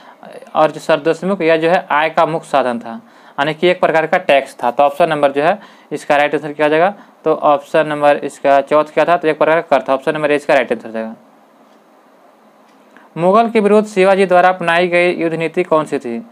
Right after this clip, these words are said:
तो मुगलों के विरुद्ध शिवाजी द्वारा अपनाई गई युद्ध नीति कौन सा था, तो आपके यहाँ चार ऑप्शन जाएगा, सतर्क सेना, बड़ी सेना, राजनीतिक वर्चस्व या छापामार युद्ध। तो आपका इसका right answer होगा option number चार, छापामार युद्ध था।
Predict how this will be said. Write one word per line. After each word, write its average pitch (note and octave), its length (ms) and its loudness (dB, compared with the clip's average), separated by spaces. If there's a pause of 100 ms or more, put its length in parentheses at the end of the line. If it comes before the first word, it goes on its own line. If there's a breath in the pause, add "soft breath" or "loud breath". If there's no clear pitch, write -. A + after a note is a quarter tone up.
(260 soft breath)
तो D3+ 60 -6
मुगलों F3 320 2
के G#3 120 -2
विरुद्ध F#3 260 0
शिवाजी F3 320 2
द्वारा E3+ 180 2
अपनाई E3 300 0
गई E3 120 -4
युद्ध D3+ 200 -4
नीति D3+ 200 -8
कौन D3+ 220 0
सा D3 120 -2
था, E3 180 0 (380 loud breath)
तो D#3 60 2
आपके D3 260 0
यहाँ D#3 180 2
चार D3+ 220 0
ऑप्शन D3+ 240 -2
जाएगा, D#3 200 -2
सतर्क D3+ 440 -2
सेना, D#3+ 340 -4 (320 soft breath)
बड़ी C#3 300 2
सेना, E3 360 -2 (300 loud breath)
राजनीतिक C#3+ 460 0
वर्चस्व D#3 640 0
या D3+ 60 2
छापामार C#3 560 0
युद्ध। A2 160 -6 (360 loud breath)
तो D3+ 60 2
आपका D3+ 260 0
इसका F#3 240 0
right D#3 180 2
answer D#3 120 -2
होगा D#3 160 4
option D3+ 240 -2
number D#3+ 220 -2 (160)
चार, A#2 300 2 (360 loud breath)
छापामार D3 600 0
युद्ध A#2+ 160 -6
था। A2+ 260 -10